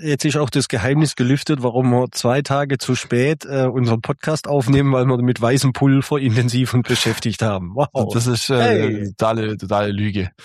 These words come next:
Speaker 2: Wenn, dann ist es, äh, fünfundfünfziger, <laughs> mit dem wir uns beschäftigen.
Speaker 1: Fünfundfünfziger.
Speaker 2: Fünfundfünfziger.
Speaker 1: Vierhundertfünfer
Speaker 2: Für die, die
Speaker 1: würde nie, nie in unsere Finger kommen.
Speaker 2: <laughs> Für die, die es nicht wissen, das ist eine Mehltype. So, also damit, äh, melden wir uns zurück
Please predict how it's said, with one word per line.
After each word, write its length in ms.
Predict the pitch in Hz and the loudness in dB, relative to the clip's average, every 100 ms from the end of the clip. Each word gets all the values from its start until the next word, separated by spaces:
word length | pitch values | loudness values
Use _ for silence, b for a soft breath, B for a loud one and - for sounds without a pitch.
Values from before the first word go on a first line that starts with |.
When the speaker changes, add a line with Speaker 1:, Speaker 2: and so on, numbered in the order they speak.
| B B B B - | B B B B 0
Speaker 2:
Wenn, 160 | 123 | 2
dann 140 | 131 123 | 2 2
ist 160 | 123 | 2
es, 220 | 120 113 123 | 0 0 -2
äh, 180 | 113 | -2
fünfundfünfziger, 800 | 104 123 127 139 - 107 101 90 B B B B B | 0 0 2 0 -2 0 0 0 B B B B B
<laughs> 300 | - - - | -2 0 0
mit 160 | 127 | 2
dem 100 | 123 | 2
wir 80 | 113 | 2
uns 100 | 107 | 0
beschäftigen. 280 | 113 120 107 123 | 0 2 2 0
Speaker 1:
Fünfundfünfziger. 500 | 101 110 - 113 - - | -2 -4 -8 -14 -20 -4
Speaker 2:
Fünfundfünfziger. 520 | 131 123 113 101 92 | 0 0 0 -2 -2
Speaker 1:
Vierhundertfünfer 680 | - 131 127 123 151 156 143 | -2 0 4 4 4 4 2
Speaker 2:
Für 80 | 143 | 0
die, 120 | 165 | 0
die 60 | |
Speaker 1:
würde 220 | 139 131 127 | 0 0 2
nie, 240 | 135 160 - | 2 2 0
nie 440 | 135 147 185 170 | 2 4 6 4
in 100 | 151 156 | 4 4
unsere 300 | 143 - 135 | 2 -2 -2
Finger 340 | 143 127 127 | 0 2 2
kommen. 220 | - 110 | 2 2
Speaker 2:
<laughs> 200 | 156 143 | 2 0
Für 140 | 135 127 | 0 -2
die, 120 | 139 | 0
die 100 | 135 | -2
es 100 | - | -2
nicht 220 | 131 117 | -4 0
wissen, 240 | 123 131 | -2 0
das 180 | 107 107 | -2 -2
ist 160 | 117 - | -4 -2
eine 80 | 107 | 0
Mehltype. 540 | 110 104 104 - 127 | 0 0 -4 -4 -4
So, 240 | - 151 - B B B B B | 0 0 -2 B B B B B
also 380 | - 165 156 104 98 | -2 0 0 -2 -4
damit, 580 | 107 131 170 123 - | -2 0 0 -2 -4
äh, 340 | 135 127 127 120 | -2 2 2 2
melden 240 | 127 165 | 0 0
wir 60 | 170 | -2
uns 160 | 147 - | -2 -2
zurück 360 | 127 139 190 | 0 0 -2